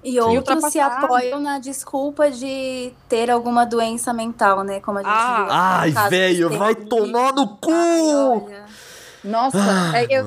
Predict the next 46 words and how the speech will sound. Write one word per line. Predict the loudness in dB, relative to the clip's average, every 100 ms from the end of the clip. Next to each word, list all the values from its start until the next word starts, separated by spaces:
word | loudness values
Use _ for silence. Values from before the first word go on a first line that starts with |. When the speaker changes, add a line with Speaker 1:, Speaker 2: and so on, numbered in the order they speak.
| -2
Speaker 3:
eu |
Speaker 2:
mano. | -2
Speaker 3:
achei | -6 -8 -10
engraçado | -8 -6 -8 -8 -6 -6 -8
isso | -10
quando | -12
falaram, | -2 2 4 4
né? | 0 0
Mas | 0 0
então, | -2 -4 2
vê | 2
se | 2
essa | 0 2
galera | 4 6 4 0
que |
tem | -4
problema | -2 0 0 -2
aí | -6
tá | -4 -2 0
rasgando | 2 0 0 -2 -2
dinheiro, | -4 -4 -4 -4 -4
por | 0
exemplo. | 0 -2 -8 -8
Não | -6
tá, | -4 0 2 2
Speaker 1:
É, |
Speaker 3:
né? | -2 -6
Nesse | -8 -8
Speaker 1:
e | -2
Speaker 3:
ponto | -2 -2
Speaker 1:
não |
Speaker 3:
eles | 0
Speaker 1:
tá. | 2
Speaker 3:
são | 2
bem, | 2 -2 -4 -20 -16
bem | -8 -6 -6
sãos, | -10 -10 -10 -10 -14
né? | -10 -10 -6
Veja | -4 -2
bem. | -2 -6 _ _ _ _ _ _ -4
Speaker 2:
Não. | -2 2
Speaker 1:
Pelo | 4
contrário, | 4 2 2 2 2 -2 -12
quem | -10 -8 -4
realmente | 2 2 2 -2 -8
tem, | -10 -8 -8 -8 -8 -10